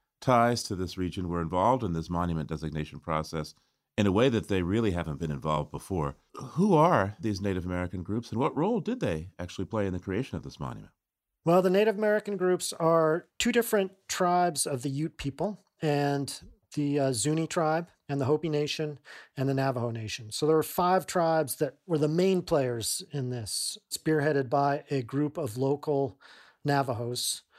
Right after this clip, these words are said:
Speaker 2: who formed a nonprofit called Utah Dene Bikea, which means Utah Navajo Homeland, basically. After they got the ball rolling, then they went to these other tribes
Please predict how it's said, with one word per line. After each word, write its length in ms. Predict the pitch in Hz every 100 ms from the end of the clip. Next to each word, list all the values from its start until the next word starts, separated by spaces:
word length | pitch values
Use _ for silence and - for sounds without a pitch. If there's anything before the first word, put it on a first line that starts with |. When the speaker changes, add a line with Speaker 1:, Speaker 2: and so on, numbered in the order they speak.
| - - _ _
Speaker 2:
who 140 | 143
formed 420 | 139 - 147 143 139
a 140 | 131
nonprofit 680 | 131 139 135 - 131 - -
called 220 | 131 110
Utah 340 | 139 139 139
Dene 460 | 127 127 127 127 113
Bikea, 560 | - - 143 127 123 117
which 180 | 113 -
means 260 | 127 110
Utah 420 | 135 135 139 127 123 _
Navajo 580 | 160 139 135 127 123 117
Homeland, 520 | 123 123 120 113 113
basically. 500 | 123 110 123 - 117 _ - - - _
After 400 | 170 180 175 170
they 160 | 156 156
got 240 | 156 147
the 60 | 139
ball 300 | 165 190 190
rolling, 380 | 151 139 139 131
then 200 | 143 143
they 120 | 151
went 400 | 147 147 151 _
to 300 | - 139 135
these 180 | 123 117
other 240 | 156 175
tribes 680 | - - 127 117 113 - -